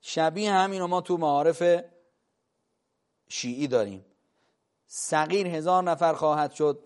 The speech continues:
او-، اوصاف آخر از زمان رو داره میگه. حقیر امت قوی خواهد گردید،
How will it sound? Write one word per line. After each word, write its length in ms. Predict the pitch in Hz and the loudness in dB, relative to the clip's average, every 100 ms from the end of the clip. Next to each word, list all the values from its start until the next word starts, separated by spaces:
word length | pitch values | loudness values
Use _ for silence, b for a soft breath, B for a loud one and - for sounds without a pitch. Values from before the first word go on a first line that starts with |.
| _ | _
او-، 240 | - 147 - - | -2 0 -2 -2
اوصاف 460 | 151 143 165 165 | 0 2 0 4
آخر 320 | 180 143 139 | 4 2 0
از 140 | 131 127 | -2 -2
زمان 260 | 131 143 | -4 -2
رو 60 | 139 | -2
داره 220 | 113 107 | -2 -2
میگه. 340 | 98 87 92 _ b b b | -6 -12 -16 _ b b b
حقیر 460 | 147 151 175 185 170 | 0 2 2 2 2
امت 460 | 156 143 151 165 - 143 | 2 0 -2 -4 -4 0
قوی 360 | 139 139 180 | 0 0 -6
خواهد 500 | - 170 160 160 156 | 0 2 2 0 -4
گردید، 600 | 165 170 160 196 214 - | -2 -2 -2 -6 -8 -10